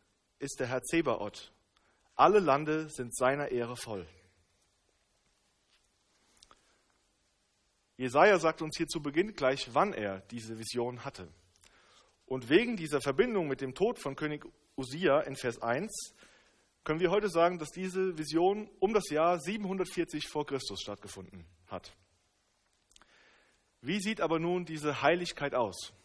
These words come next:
Jesaja sagt: „Sah ich den Herrn sitzen auf einem hohen und erhabenen Thron,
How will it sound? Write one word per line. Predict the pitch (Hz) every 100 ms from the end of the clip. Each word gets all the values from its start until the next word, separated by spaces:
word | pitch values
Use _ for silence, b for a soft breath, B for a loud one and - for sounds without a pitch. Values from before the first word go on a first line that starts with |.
| _ _ _ _ _ _ _ - _ b b b b b
Jesaja | 123 131 196 196
sagt: | 127 120 190 - - - b b b b _ _ _ _ _ - _ _ _ _ _ _ _ _ _ _ _ _ _ _ _ _
„Sah | 113 151 196
ich | 196 190
den | 165
Herrn | 135 160 185
sitzen | 175 - - 247
auf | - -
einem | 135 127 117
hohen | 180 214 233 226
und | - 147
erhabenen | - 110 131 165 147 123
Thron, | - 123 165 220